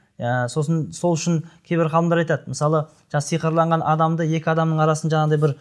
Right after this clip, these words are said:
ә, сиқырланған жасалған болса, оны емдер алдында ең бірінші оларға сол жерді тазалау керек дейді.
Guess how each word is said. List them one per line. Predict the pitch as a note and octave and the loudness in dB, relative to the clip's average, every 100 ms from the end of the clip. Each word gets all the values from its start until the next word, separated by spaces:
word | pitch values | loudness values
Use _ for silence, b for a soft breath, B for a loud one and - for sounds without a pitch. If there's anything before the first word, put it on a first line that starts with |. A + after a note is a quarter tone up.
| b b | b b
ә, | B2 C3 C3 | 0 0 0
сиқырланған | B2+ E3 D#3 D#3+ D#3+ D#3+ | 0 0 2 2 4 2
жасалған | D3+ D3 D#3+ D#3 D#3 | 0 0 0 2 2
болса, | D3+ G#3 A3 - b b b b | 0 0 -2 -4 b b b b
оны | C#3+ E3 | 2 4
емдер | E3 E3 E3+ | 4 4 4
алдында | D3+ D#3 E3 F3+ | 4 4 2 0
ең | C#3 D#3+ F3+ | 2 2 2
бірінші | D#3+ D#3+ D#3 D#3+ | 2 0 -2 -2
оларға | C#3+ D#3 D3+ D#3 - - F2 F2+ - | 0 0 2 0 -2 -8 -20 -20 -16
сол | D3 E3+ D#3+ | -4 0 0
жерді | D#3 D3+ F3+ F#3+ B B B - | 0 0 0 -2 B B B -2
тазалау | D3+ E3+ F#3+ | 2 4 4
керек | C#3+ B2 - | 4 -2 -6
дейді. | - _ | -18 _